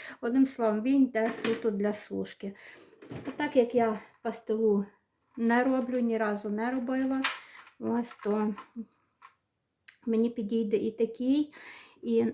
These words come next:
<clears throat> не знаю, чи можна тут ще докупляти, е, ось ці круги, чи не можна. Ну, оці відділи, то я вже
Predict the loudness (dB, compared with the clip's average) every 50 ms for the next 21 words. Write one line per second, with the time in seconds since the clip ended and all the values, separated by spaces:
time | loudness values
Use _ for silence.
0 | -6 _ -6 -4 -4 -4 -4 -6 -12 -10 -6 -4 -4 -4 -2 -2 -2 0 0 2
1 | 2 2 2 2 0 0 -4 -8 -16 _ _ _ _ _ _ -20 -20 -20 _ -8
2 | -4 0 0 2 2 2 2 0 0 0 -4 -6 -6 -6 -8 -4 -2 0 0 2
3 | 0 0 0 -4 -4 0 2 2 2 2 0 -2 -2 0 0 0 0 -2 -6 -8
4 | -8 -6 -4 -4 -6 -6 -4 0 2 2 4 2 2 0 -4 -10 -10 -12 -14 -6
5 | -4 -2 -2 -2 -4 -8 -10 -6 -2 2 4 4 2 2 -2 -14 -20 _ _ -10
6 | -6 -4 0 2 2 2 2 0 -2 -2 0 0 2 2 2 2 2 0 -2 -4
7 | -4 -4 -4 -4 -4 -8 -14 _ _ _ -20 -20 -20 -16 _ -10 -10 -10 -10 -12
8 | -10 -6 -2 2 2 4 4 4 2 0 0 -2 -2 -2 0 0 0 0 0 0
9 | 2 2 2 2 0 -2 -4 -10 _ _ _ _ -6 -4 -2 0 0 0 0 0
10 | -2 -2 -2 -2